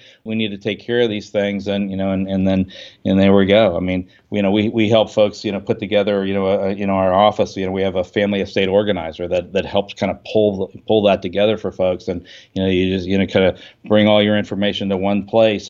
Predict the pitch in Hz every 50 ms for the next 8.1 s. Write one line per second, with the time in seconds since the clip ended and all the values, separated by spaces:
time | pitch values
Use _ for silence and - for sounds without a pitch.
0 | _ - 98 95 98 98 101 98 98 98 98 95 95 95 98 95 95 92 - 107
1 | 101 90 - - 98 92 90 92 92 90 - 113 107 101 - 101 95 87 95 101
2 | 104 101 - 101 95 98 95 98 - 95 92 95 95 92 92 95 90 87 - -
3 | - 92 90 90 85 - - 95 - - 95 90 - - - 104 101 98 98 92
4 | 90 92 87 92 98 95 92 98 95 95 - 101 95 92 95 92 - - 92 90
5 | 101 107 110 101 - - 101 92 95 95 - 95 95 95 101 98 - - 101 98
6 | 98 95 98 92 95 98 95 95 95 92 92 - 90 80 98 101 104 107 104 98
7 | 92 87 _ _ _ - 104 101 98 98 - 101 92 - 104 107 98 95 95 92
8 | 90